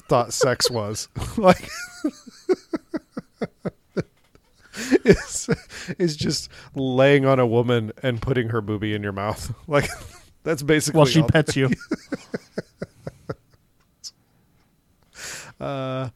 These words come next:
Speaker 1: that's pretty accurate to what the sex scene is, right?
Speaker 2: Yeah.
Speaker 1: And, uh, yeah,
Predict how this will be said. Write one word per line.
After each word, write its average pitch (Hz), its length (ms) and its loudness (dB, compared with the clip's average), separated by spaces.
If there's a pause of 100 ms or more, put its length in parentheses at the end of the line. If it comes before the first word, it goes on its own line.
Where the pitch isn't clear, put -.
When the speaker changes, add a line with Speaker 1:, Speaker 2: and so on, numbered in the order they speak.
(260)
Speaker 1:
that's 175 140 -4
pretty 262 240 2
accurate 160 340 4
to - 60 -4
what 143 140 2
the 151 80 -2
sex 175 280 -2
scene 131 200 -4
is, 104 180 -8
right? 117 160 -2
Speaker 2:
Yeah. 202 140 6 (120)
Speaker 1:
And, 139 360 -2
uh, 120 300 0 (2000)
yeah, 170 140 -8